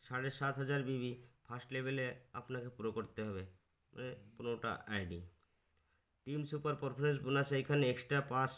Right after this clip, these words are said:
রুপে, পাঁচ টাকা আরও দিচ্ছে কোম্পানি। এটা আপনি পেতে গেলে আপনাকে কি করতে হবে, এখানে পঁচিশ হাজার বিজনেস ভলিউম প্রথম লেভেলে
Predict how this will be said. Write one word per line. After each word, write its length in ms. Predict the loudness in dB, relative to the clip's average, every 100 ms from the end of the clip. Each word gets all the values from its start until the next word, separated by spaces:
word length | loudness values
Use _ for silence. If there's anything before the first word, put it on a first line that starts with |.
| -6
রুপে, 240 | -2 0 0 -4 _ _ -4
পাঁচ 140 | -4 0
টাকা 180 | 0 6 8
আরও 120 | 8 6
দিচ্ছে 320 | 2 -2 -2 -2 -6 _ -8
কোম্পানি। 400 | -6 -2 -2 -2 -8 _ _ _ _ -4
এটা 320 | -2 2 4 4 2 -2
আপনি 200 | 0 0 0 -2 _ _ _ _ _ _ _ _ _ _ _ _ _ _ _ _ -8
পেতে 220 | -2 2 4
গেলে 220 | 4 4 0 -8 _ -2
আপনাকে 380 | 0 2 4 4 0
কি 80 | 0
করতে 200 | 0 2 4
হবে, 120 | 6 4
এখানে 200 | 6 4 4
পঁচিশ 260 | 2 2 2 4
হাজার 160 | 4 4
বিজনেস 280 | 4 6 6 6
ভলিউম 300 | 6 6 4 -2 -14 _ -12
প্রথম 200 | -4 -2 0
লেভেলে 260 | 0 0